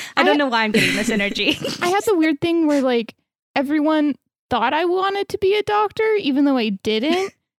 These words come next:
Speaker 2: And then they were like,
Speaker 1: Mm-hmm.
Speaker 2: "Oh, why don't you wanna be a doctor?" And I was like, "I'm not comfortable having that kind of, like, level of power over other people." And they were all like,
Speaker 1: Mm-hmm.
Speaker 2: "What?" And I was like,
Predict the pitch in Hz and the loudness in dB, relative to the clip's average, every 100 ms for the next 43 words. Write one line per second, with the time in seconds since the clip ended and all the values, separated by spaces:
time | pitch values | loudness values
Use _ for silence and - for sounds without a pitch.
0 | - 262 269 269 277 269 269 247 196 233 | -2 2 4 2 2 2 2 0 0 0
1 | 320 269 262 285 269 277 269 240 240 233 | 2 4 2 2 2 2 2 0 -2 0
2 | 233 247 247 220 220 214 226 - 220 247 | -2 -2 -2 -2 -2 -2 -4 -2 0 0
3 | 226 254 233 226 220 214 190 214 220 - | 0 -2 -2 -2 -2 0 -2 -2 -4 -4
4 | 208 202 220 202 190 190 208 196 196 202 | -4 -4 -4 -4 -4 -4 -4 -2 -2 -4
5 | - 202 220 214 202 196 202 196 190 196 | -4 -2 0 0 -2 -2 -2 -2 -2 -4
6 | 247 - 208 190 - _ _ 208 220 220 | -4 -2 -2 -2 -8 _ _ -4 -2 0
7 | 214 202 202 226 208 202 226 302 - 240 | 0 0 0 0 2 2 2 0 0 -2
8 | 214 214 220 202 | 0 -2 -2 -4